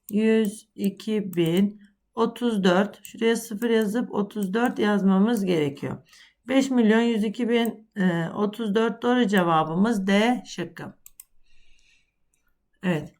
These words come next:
İkinci sorumuz rakamları farklı yedi basamaklı çift doğal sayının hemen yedi basamak dediği için yedi tane basamak çizin arkadaşlar.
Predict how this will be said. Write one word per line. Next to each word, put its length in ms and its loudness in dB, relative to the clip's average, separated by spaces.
İkinci 340 0
sorumuz 440 2
rakamları 520 2
farklı 340 0
yedi 280 0
basamaklı 680 0
çift 300 -4
doğal 240 2
sayının 540 0
hemen 360 4
yedi 260 0
basamak 460 -2
dediği 200 -2
için 200 -4
yedi 260 0
tane 320 0
basamak 460 -2
çizin 220 0
arkadaşlar. 840 -4